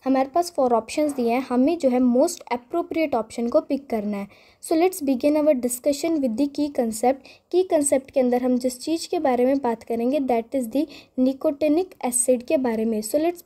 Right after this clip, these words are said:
begin our discussion on this। So जो निकोटिनिक एसिड होता है, अ, in human diet, अगर इसकी ह्यूमन डाइट के अंदर डेफिशिएंसी हो जाए,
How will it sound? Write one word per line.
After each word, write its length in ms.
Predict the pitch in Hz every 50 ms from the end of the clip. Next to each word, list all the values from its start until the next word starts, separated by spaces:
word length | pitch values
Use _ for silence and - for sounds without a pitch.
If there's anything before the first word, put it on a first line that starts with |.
| -
begin 300 | 254 226 262 262 277 285
our 120 | 277 294 294
discussion 680 | 247 240 240 - - - 233 233 - - 254 262 277 - -
on 160 | 302 311 311
this। 180 | 285 247 220 214 - - - - _ _ _ -
So 160 | - 285 226 220 - - _ _ -
जो 100 | - 285
निकोटिनिक 600 | 262 254 269 269 330 302 285 - 339 349 381 381 - - 247
एसिड 380 | 240 247 - - 311 320 311
होता 340 | 269 254 226 220 - - 226
है, 240 | 226 214 247 302 349 - - - _ _ - -
अ, 260 | 247 247 247 240 247 240 - 285
in 120 | 320 349
human 340 | 330 285 277 262 262 285 302
diet, 300 | 302 269 240 214 208 208 208 -
अगर 200 | 254 254 247 320 339 -
इसकी 300 | - 277 - - - 320
ह्यूमन 420 | 285 285 269 262 262 277 285 294 277
डाइट 280 | 277 233 226 233 233
के 120 | - - 277
अंदर 220 | 240 233 226 262
डेफिशिएंसी 760 | 254 226 233 240 240 - 294 285 - 320 294 285 285 285 349
हो 160 | 330 294 262
जाए, 280 | 247 - 220 214 240 294